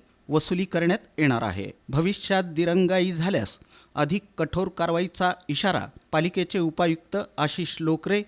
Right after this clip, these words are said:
यांनी दिला आहे. नागरिकांच्या तक्रारींचं वेळेत निराकरण करणं ही संबंधित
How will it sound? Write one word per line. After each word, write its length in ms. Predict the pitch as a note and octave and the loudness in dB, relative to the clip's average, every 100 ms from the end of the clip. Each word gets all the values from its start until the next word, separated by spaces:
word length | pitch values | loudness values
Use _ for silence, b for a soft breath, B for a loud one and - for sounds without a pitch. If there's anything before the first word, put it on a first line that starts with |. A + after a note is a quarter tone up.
| b b - | b b 0
यांनी 200 | D#3+ E3+ | 4 4
दिला 240 | C#3+ B2+ | 4 0
आहे. 280 | A2+ F#2 G#2 - - | -2 -4 -8 -12 0
नागरिकांच्या 840 | D3 D#3 F3 F#3 F#3+ E3+ E3 F#3 F3+ E3+ | 2 2 0 -4 0 0 0 0 -2 -4
तक्रारींचं 720 | D#3+ F3+ F3 F#3+ D#3 F3+ F3+ | -4 -2 0 -2 -2 0 0
वेळेत 420 | E3 D#3+ F#3 - | 0 0 0 0
निराकरण 560 | E3 D#3+ F3+ - F3+ E3+ - | 2 4 2 0 0 0 0
करणं 300 | F#3+ D#3+ G2 - B B - | 2 2 2 -6 B B -6
ही 80 | F#3 | -2
संबंधित 520 | - E3+ F3 E3+ | 0 2 4 2